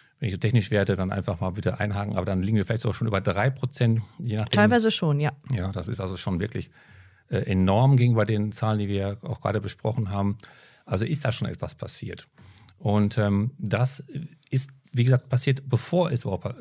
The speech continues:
Speaker 1: bevor überhaupt was gemacht worden ist. Und jetzt
Speaker 2: Mhm.
Speaker 1: ist natürlich die spannende Frage, wenn die Ankündigung jetzt Taten folgen, ist es das gewesen oder eben nicht?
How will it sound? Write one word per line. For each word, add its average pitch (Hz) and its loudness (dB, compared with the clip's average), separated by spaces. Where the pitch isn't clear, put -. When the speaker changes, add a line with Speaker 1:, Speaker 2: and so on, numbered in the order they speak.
Speaker 1:
bevor 135 0
überhaupt 123 2
was 113 -2
gemacht 120 0
worden 82 -2
ist. 80 -6
Und 185 4
jetzt 185 6
Speaker 2:
Mhm. 170 2
Speaker 1:
ist 160 0
natürlich 113 4
die 120 0
spannende 120 4
Frage, 123 2
wenn 104 4
die 110 0
Ankündigung 113 4
jetzt 104 -2
Taten 117 -2
folgen, 107 4
ist 117 -2
es 117 0
das 104 -4
gewesen 104 0
oder 104 0
eben 95 -2
nicht? 85 -4